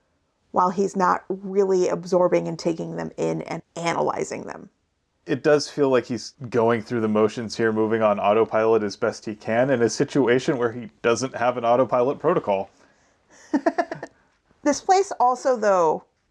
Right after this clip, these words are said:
Speaker 1: feels like an escape room.
Speaker 2: Yeah, it really does. Either that or an R P G puzzle.
Speaker 1: Which could be the same thing. It's like a real-life R P G puzzle. Dorian has given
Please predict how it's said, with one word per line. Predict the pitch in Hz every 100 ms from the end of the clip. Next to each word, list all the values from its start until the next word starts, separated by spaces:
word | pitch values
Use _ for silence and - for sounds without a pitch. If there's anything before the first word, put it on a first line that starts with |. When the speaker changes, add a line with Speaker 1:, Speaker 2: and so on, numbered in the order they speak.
| _
Speaker 1:
feels | - - 277 285 294 -
like | 220 220 214 -
an | 185
escape | 170 - 156 156 -
room. | - 208 - _ _ _ _ _ _ _ _ _
Speaker 2:
Yeah, | 214 247 - 180 - _ -
it | 185 175
really | 175 175
does. | 160 147 127 113 - 160
Either | 165 175 160
that | 160 160 139
or | 139 139 139
an | 135 127 127
R | 139 139
P | 143
G | 113 123
puzzle. | 107 104 101 90 _ _ _ _ _ _ _ -
Speaker 1:
Which | 285 -
could | 403
be | 403 370
the | 320
same | 320 294
thing. | 277 302 247 214 _ _ _ _ _ _ _
It's | 240 233
like | 269
a | 269
real-life | 240 247 247 233 233
R | 226
P | 208 220
G | 226
puzzle. | 214 196 180 180 _ _ _ _ _ -
Dorian | 196 196 196 196
has | 208
given | 208 196 196 190 185